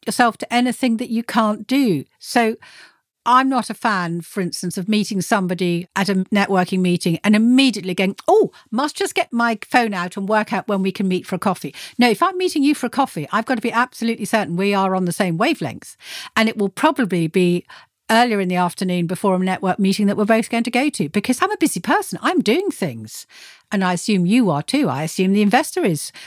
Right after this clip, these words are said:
very much a busy person. So I don't want people who are quite happy to lose time on spending, you know, half an hour with a total stranger with, uh, not really talking about anything in particular except for the fact we both fancy doing property.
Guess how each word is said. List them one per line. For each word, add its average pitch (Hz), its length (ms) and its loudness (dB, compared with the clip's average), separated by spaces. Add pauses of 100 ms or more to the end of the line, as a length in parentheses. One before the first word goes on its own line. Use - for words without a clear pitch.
(140)
very 185 220 4
much 170 280 -2
a - 40 -4
busy 170 240 0
person. 151 520 -2 (200)
So 262 300 2 (100)
I 247 140 2
don't 285 280 -4
want 226 400 -2 (160)
people 214 340 0
who 190 180 4
are 185 80 2
quite 202 320 -2
happy 160 480 -4
to - 180 -4
lose 190 400 2
time 170 420 0
on 160 140 0
spending, 170 500 -2 (280)
you 208 100 0
know, 160 120 6
half 180 260 0
an 175 80 2
hour 160 380 2 (180)
with 196 180 2
a 180 120 -2
total 190 340 0
stranger 160 640 -2 (380)
with, 202 420 0 (260)
uh, - 200 -20 (280)
not 269 260 4
really 226 160 0
talking 247 280 0
about 226 240 0
anything 240 260 -2
in 220 80 -2
particular 240 400 -2
except - 260 -4
for - 40 -20
the 226 80 -4
fact 233 200 0
we 196 80 -2
both 220 220 0
fancy 226 300 -2
doing 214 180 0
property. 202 520 -6